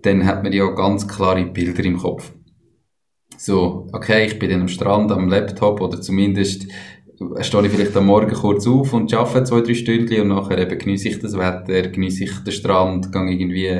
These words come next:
bin ein bisschen unterwegs. Wie sieht's im Real-, in Realität aus?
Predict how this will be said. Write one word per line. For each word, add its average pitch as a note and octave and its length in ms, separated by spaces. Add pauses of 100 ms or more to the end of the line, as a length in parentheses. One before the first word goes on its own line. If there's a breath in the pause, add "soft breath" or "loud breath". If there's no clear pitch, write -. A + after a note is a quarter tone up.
(840 loud breath)
bin G2+ 140
ein - 60
bisschen G2 120
unterwegs. F#2+ 600 (1120 loud breath)
Wie G#2+ 140
sieht's - 460
im G2+ 280
Real-, F2+ 500
in G2+ 140
Realität G2 880
aus? - 540